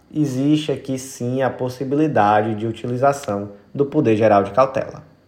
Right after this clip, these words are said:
Próximo julgado do dia, inserido no Código de Processo Civil, destaque da seguinte forma: não cabe a fixação de verba honorária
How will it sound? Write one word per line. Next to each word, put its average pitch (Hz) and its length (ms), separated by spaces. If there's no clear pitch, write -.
Próximo 185 480
julgado 120 400
do 151 160
dia, 143 180
inserido 117 480
no 107 140
Código 101 380
de 107 100
Processo 120 560
Civil, 165 480
destaque 180 500
da 170 140
seguinte 185 340
forma: 120 540
não 175 180
cabe 196 380
a 180 80
fixação 143 840
de 123 120
verba 107 380
honorária 113 680